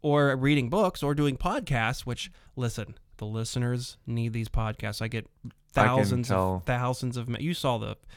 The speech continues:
Speaker 1: you saw my mailbox.
Speaker 2: I saw people standing outside your door just waiting for this one.
Speaker 1: Yeah, yeah, <laughs> yeah. So I can't do, so it does make me wonder, like, what is the point of this? And he talks about how because we're all wanna live forever, basically. You wanna, this is all about,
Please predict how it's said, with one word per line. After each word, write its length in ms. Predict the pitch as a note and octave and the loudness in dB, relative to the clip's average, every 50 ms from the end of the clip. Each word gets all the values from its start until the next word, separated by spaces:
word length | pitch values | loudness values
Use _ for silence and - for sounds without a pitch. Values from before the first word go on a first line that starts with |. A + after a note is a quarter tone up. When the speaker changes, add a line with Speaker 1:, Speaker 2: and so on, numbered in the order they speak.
| - - - - - - | -20 -20 -20 -20 -18 -12
Speaker 1:
you 100 | - D3+ | -8 -8
saw 160 | D3 C3+ B2 G#2+ | -6 -6 -6 -6
my 140 | G#2 G2+ | -6 -6
mailbox. 340 | F#2 F#2 F2+ E2 - - F#2 - | -8 -8 -8 -8 -8 -6 0 4
Speaker 2:
I 140 | G#2+ A2 | 6 6
saw 320 | - - - A#2+ A2+ A2 G#2+ F#2+ F2+ - - - - G#2+ | 6 6 6 6 6 6 4 2 -2 -10 -10 -10 -8 -2
people 260 | - B2 B2 - B2+ A2+ | 0 0 2 2 0 0
standing 380 | - - B2 A#2 A#2 A#2+ A#2+ | 0 0 0 2 2 2 2
outside 440 | B2 B2 A#2+ - - C3 B2+ B2+ A#2 | 2 2 2 2 2 2 4 4 2
your 100 | A#2 A2+ | 0 0
door 240 | F#2+ A#2 B2+ D#3 C#3+ | 2 4 4 4 4
just 160 | F#2+ F2 E2 | 2 0 2
waiting 280 | F2+ G#2 A2+ B2 C3+ A#2 | 4 4 4 4 2 0
for 120 | - G2+ | 0 2
this 220 | F#2 A2+ C#3+ - - | 4 4 4 4 2
one. 180 | F#2+ F2+ E2+ E2 | 2 2 2 2
Speaker 1:
Yeah, 180 | C#3+ D3+ D3 C3+ | 4 4 4 4
yeah, 140 | C#3+ D3 - - - - - D3 - - | 2 0 0 -2 -4 -4 -6 -4 -2 0
<laughs> 100 | E3+ D3+ - - | 0 2 4 4
yeah. 160 | D3 - - - - - - - - - - E3 - | 4 4 2 -2 -8 -12 -14 -12 -12 -12 -10 -10 -4
So 180 | - - F#3 F3+ | 2 4 6 6
I 140 | E3+ D#3+ | 6 6
can't 260 | D3+ - G3+ G3+ F#3 G3 | 4 4 0 0 0 0
do, 300 | G3 F#3+ - - - - | -2 -4 -4 -6 -10 -4
so 300 | - G3+ F3+ E3 E3 D#3 | 2 4 4 4 4 2
it 220 | - F#3 F3+ - | -2 -6 -6 -2
does 220 | - G#3 A#3 A#3 | 0 0 0 2
make 200 | A3 G#3+ G3 F3+ | 2 0 0 0
me 100 | - F3 E3+ | 0 -4 -2
wonder, 260 | E3+ F#3 F#3 F3+ E3 | 0 0 0 0 -2
like, 160 | C#3 C3 B2+ | -4 -4 -6
what 320 | - C3 C#3 D#3 F#3+ G3+ F#3 | -8 -8 -6 -4 -4 -4 -2
is 200 | F3 D#3+ C#3+ C#3 | -4 -4 -2 -2
the 80 | C3+ | -2
point 280 | - - - E3+ F3+ F3+ | 0 2 2 2 0 -2
of 80 | D3+ | -2
this? 180 | C3 B2 A#2 - | -2 -4 -4 -2
And 140 | - D3 C#3 | 0 0 0
he 140 | D3+ F#3+ F3+ | 0 0 -4
talks 340 | - - D#3+ C#3+ C#3 - - | -2 0 0 0 0 0 -2
about 320 | C3 A#2+ A#2+ A2+ A#2 A#2+ | -2 -2 0 0 0 0
how 280 | A#2+ A2+ A2+ A2+ B2+ - - - - - - - - - | -2 -2 -2 -2 -4 -6 -10 -18 -20 -20 -18 -14 -6 -4
because 640 | - B2 - - - F#3 G#3+ F#3+ C3+ C3 C3+ C#3+ - - - - - - - | -4 -4 -4 -4 -4 -4 -2 -2 -2 -2 -4 -6 -10 -14 -16 -20 -14 -8 -6
we're 120 | C3 A#2+ | -6 -4
all 600 | - B2+ C3+ C3+ C#3 C#3+ C#3+ C#3+ C#3 C#3 C#3+ C#3 | -2 -2 -2 0 0 0 0 0 0 -2 -4 -4
wanna 180 | C#3 C#3+ D3+ D3+ | -2 0 0 2
live 180 | D3 D3+ D#3+ D3 | 2 2 0 0
forever, 340 | - B2 C3+ F#3 F#3 C#3 G#2 | 2 2 4 4 4 2 0
basically. 480 | A2+ A#2+ A2+ A2 - A#2 - - G#2 - | -2 -4 -4 -4 -4 -6 -8 -8 -10 -6
You 140 | A#2 C3 C3 | -4 -4 -2
wanna, 500 | B2+ C3+ C3+ C3+ C3 C3 B2+ B2 A2 G2 | -2 -2 -2 -2 -2 -2 -2 -4 -4 -4
this 160 | C3 B2+ A#2+ A#2+ | -6 -6 -6 -4
is 80 | A#2+ | -4
all 160 | B2 B2+ C3+ | -2 -2 -2
about, 320 | C3 C3 B2+ B2 B2 - | -2 -2 -2 -2 -4 -6